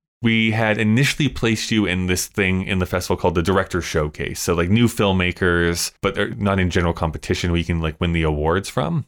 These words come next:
But he says, "I've watched your film and I think it should be in general competition. So how would you feel if we did that?" Just put in the, and she says, "Yes, great," which is why it becomes the first United States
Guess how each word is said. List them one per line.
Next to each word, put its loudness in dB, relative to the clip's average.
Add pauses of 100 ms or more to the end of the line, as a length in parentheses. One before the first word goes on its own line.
But 0
he 2
says, 0
"I've 2
watched 2
your 2
film 0
and -2
I 2
think 2
it -4
should 0
be 0
in -2
general -2
competition. -6 (160)
So -2
how 2
would 2
you 2
feel 4
if 0
we 0
did -2
that?" -4 (460)
Just -8
put 0
in 0
the, -2 (280)
and -2
she -4
says, -2
"Yes, -4 (160)
great," 0 (100)
which 2
is 2
why 2
it 2
becomes 2
the 0
first 0 (500)
United 2
States 0